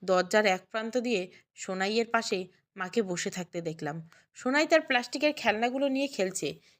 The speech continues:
একটা একটা মায়ের দিকে দিচ্ছে, আবার খেলছে। মা চুপ হয়ে ওর দিকে তাকিয়ে আছে। আদর করছে না, ফেলেও দিচ্ছে না। কেমন যেন বিমুগ্ধ চোখে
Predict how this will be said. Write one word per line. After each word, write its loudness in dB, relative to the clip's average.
একটা -6
একটা 0
মায়ের 2
দিকে 0
দিচ্ছে, -2
আবার -2
খেলছে। -6
মা -4
চুপ 2
হয়ে 6
ওর 6
দিকে 0
তাকিয়ে 2
আছে। -6
আদর 0
করছে 0
না, 2
ফেলেও 0
দিচ্ছে -6
না। -8
কেমন -2
যেন -2
বিমুগ্ধ -4
চোখে -4